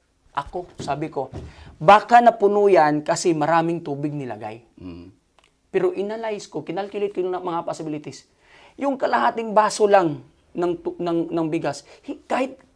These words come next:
Speaker 1: gaano karami ng tubig, hindi mapupuno
Speaker 2: Mm,
Speaker 1: yun.
Speaker 2: mm, mm, mm.
Speaker 1: Sabi ko naman, pero baka yung bigas, madaling, yung, sa
Speaker 2: Tubo.
Speaker 1: Bisaya, tubuon.
Speaker 2: Oo.
Speaker 1: Oo.
Speaker 2: Mm.
Speaker 1: Sabi ko,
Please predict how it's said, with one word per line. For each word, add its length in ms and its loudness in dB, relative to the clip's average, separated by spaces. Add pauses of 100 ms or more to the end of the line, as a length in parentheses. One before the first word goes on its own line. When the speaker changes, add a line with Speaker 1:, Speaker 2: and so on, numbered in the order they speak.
(140)
Speaker 1:
gaano 340 4
karami 300 0
ng 100 0
tubig, 260 0
hindi 280 -6
mapupuno 600 -8
Speaker 2:
Mm, 60 -14
Speaker 1:
yun. 160 -12
Speaker 2:
mm, 240 -20
mm, 160 -20
mm. 140 -18 (840)
Speaker 1:
Sabi 260 -4
ko 100 -6
naman, 200 -2 (400)
pero 220 0
baka 260 -2
yung 220 -2
bigas, 560 -2 (220)
madaling, 480 -2 (100)
yung, 180 -4 (880)
sa 240 -2
Speaker 2:
Tubo. 100 -2
Speaker 1:
Bisaya, 300 2
tubuon. 440 -2 (160)
Speaker 2:
Oo. 120 -12
Speaker 1:
Oo. 300 -8 (100)
Speaker 2:
Mm. 240 -20 (340)
Speaker 1:
Sabi 260 -6
ko, 200 -4